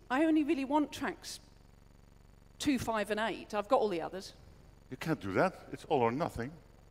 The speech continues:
Speaker 1: Hmm.
Speaker 2: <sighs> These stupid
Speaker 1: Well,
Speaker 2: customers.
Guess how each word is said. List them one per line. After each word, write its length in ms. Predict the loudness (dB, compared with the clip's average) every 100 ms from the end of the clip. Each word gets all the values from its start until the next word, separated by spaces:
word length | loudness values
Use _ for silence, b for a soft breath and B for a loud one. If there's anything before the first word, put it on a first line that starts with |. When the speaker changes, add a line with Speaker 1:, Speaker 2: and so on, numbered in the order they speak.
| -20 -20 b b b -20 -20 -20 -10 -2
Speaker 1:
Hmm. 240 | 0 0
Speaker 2:
<sighs> 480 | -4 -10 -14 -18 -16
These 80 | -16
stupid 180 | -10 -8
Speaker 1:
Well, 140 | -8 -10 -14
Speaker 2:
customers. 380 | -16 -16 -20